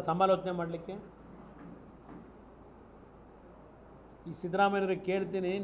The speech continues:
ನಿಮಗೆ ತಂದೆ ತಾಯಿ ಸಂಬಂಧದ ಒಂದು ಆತ್ಮೀಯತೆ ಬಾಂಧವ್ಯ ಇಲ್ಲದೆ ಇರ್ಬೋದು, ನಾವು ಅದರಲ್ಲಿ ಬದುಕಿಲ್ಲ. ನಮಗೆ ನಮ್ಮ ತಂದೆ ತಾಯಿ ಆರೋಗ್ಯ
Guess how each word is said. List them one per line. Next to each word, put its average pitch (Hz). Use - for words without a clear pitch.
ನಿಮಗೆ 196
ತಂದೆ 185
ತಾಯಿ 175
ಸಂಬಂಧದ 185
ಒಂದು 180
ಆತ್ಮೀಯತೆ 202
ಬಾಂಧವ್ಯ 202
ಇಲ್ಲದೆ 190
ಇರ್ಬೋದು, 165
ನಾವು 175
ಅದರಲ್ಲಿ 175
ಬದುಕಿಲ್ಲ. 143
ನಮಗೆ 180
ನಮ್ಮ 170
ತಂದೆ 170
ತಾಯಿ 151
ಆರೋಗ್ಯ 165